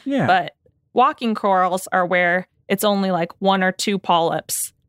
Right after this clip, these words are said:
Speaker 2: that plant themselves on a small shell and then just grow big enough.
Speaker 1: They get big.
Speaker 2: Yeah, and then they stay kinda small. And then the worm, like, crawls into that shell, into their skeleton, and just drags them along.
Speaker 1: But they, they're, like,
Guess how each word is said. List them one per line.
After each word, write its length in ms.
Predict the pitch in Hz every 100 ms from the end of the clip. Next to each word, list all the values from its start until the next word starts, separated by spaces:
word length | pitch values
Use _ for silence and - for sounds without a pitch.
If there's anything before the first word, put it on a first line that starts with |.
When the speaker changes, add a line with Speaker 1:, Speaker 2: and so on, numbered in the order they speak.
| _ _ _ _
Speaker 2:
that 180 | - 190
plant 320 | - 196 196
themselves 400 | 202 190 202 180
on 80 | 185
a 60 | 180
small 300 | - 185 185
shell 400 | - 190 170 165
and 140 | 185 180
then 140 | 175
just 160 | 180 -
grow 200 | 190 190
big 220 | 214 202
enough. 200 | 175 165
Speaker 1:
They 40 |
get 240 | 127 139 -
big. 300 | 175 92 -
Speaker 2:
Yeah, 200 | 190 104
and 80 | 202
then 80 | 190
they 120 | 190
stay 200 | - 208
kinda 240 | 196 202
small. 500 | 180 - 196 160 185 _ _ _ -
And 120 | 185
then 100 | 185
the 80 | 175
worm, 400 | 190 180 175 190 _ _ -
like, 340 | 185 170 - _ _ _ _
crawls 360 | - 214 196 202
into 160 | 202 190
that 200 | 185 175
shell, 320 | - 196 180
into 180 | 180 190
their 140 | 180
skeleton, 600 | 180 - 202 190 160 156
and 140 | 170 160
just 160 | 175 -
drags 380 | 185 180 202 208
them 140 | 220
along. 400 | 233 302 220 160 - _ _ -
Speaker 1:
But 220 | 135 160
they, 280 | 180 175 -
they're, 300 | 151 143 170
like, 240 | 170 147